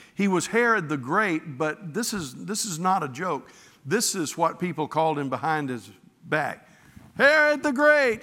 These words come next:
All hail Herod the Great!" But what they called him behind his back was Herod the Great Pervert. That was his name among the crowds.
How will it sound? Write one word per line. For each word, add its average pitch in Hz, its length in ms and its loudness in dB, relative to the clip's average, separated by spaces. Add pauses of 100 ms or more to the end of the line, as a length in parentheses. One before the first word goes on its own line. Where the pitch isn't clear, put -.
All 277 460 4
hail 285 260 6
Herod 285 320 6
the 269 80 -6
Great!" 254 360 0 (340)
But 170 80 0
what 160 160 2
they 151 80 2
called 165 260 0
him 156 80 -2
behind 143 380 0
his 117 320 -8
back 165 400 -4
was 127 160 -6
Herod 180 420 0
the 135 80 -2
Great 160 320 -2 (560)
Pervert. 131 560 -6 (1200)
That - 180 -8
was 214 140 0
his 190 180 -2
name 196 480 -4 (420)
among 147 280 -2
the 143 60 -6
crowds. 147 340 -4